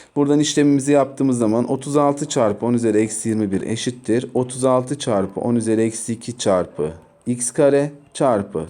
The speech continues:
dört çarpı on üzeri eksi beş dedik. Şu otuz altılardan bir kurtulduk.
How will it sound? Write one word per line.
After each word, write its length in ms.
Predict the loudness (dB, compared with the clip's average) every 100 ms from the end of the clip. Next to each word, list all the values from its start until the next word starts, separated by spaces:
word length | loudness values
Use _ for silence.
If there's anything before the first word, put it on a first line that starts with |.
| 0
dört 260 | 2 2 0
çarpı 360 | 0 -2 -4
on 140 | -2 0
üzeri 260 | 0 2
eksi 300 | 2 0 0
beş 240 | 0 0 -4
dedik. 220 | -8 -10
Şu 160 | -6
otuz 280 | -2 -2 2
altılardan 640 | 2 2 2 0 2 -2
bir 60 | -4
kurtulduk. 640 | -4 -4 -2 -2 0 -4